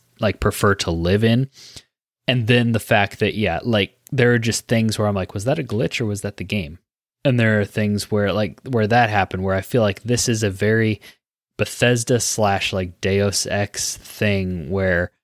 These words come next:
I walk up to a guy and, you know, he gets pissed off at me, and then all of a sudden the whole world is trying to kill me, and I don't know what happened or why it happened, and so,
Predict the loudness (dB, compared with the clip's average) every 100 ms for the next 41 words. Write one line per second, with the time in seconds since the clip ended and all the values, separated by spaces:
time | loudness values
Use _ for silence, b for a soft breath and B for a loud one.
0 | _ _ _ -2 2 2 2 2 0 0
1 | -6 -4 0 2 2 2 4 4 4 2
2 | 0 0 0 0 -2 -2 -2 0 0 -2
3 | -2 -2 -2 0 2 2 -2 0 0 2
4 | 2 0 0 0 0 0 0 0 0 2
5 | 2 2 2 2 0 -2 -2 -2 -4 -2
6 | 0 2 2 2 0 -2 -2 -2 0 0
7 | 2 2 2 0 0 -2 -2 0 0 0
8 | 0 0 -2 -2 -4 -4 -4 -4 -2 -2
9 | -2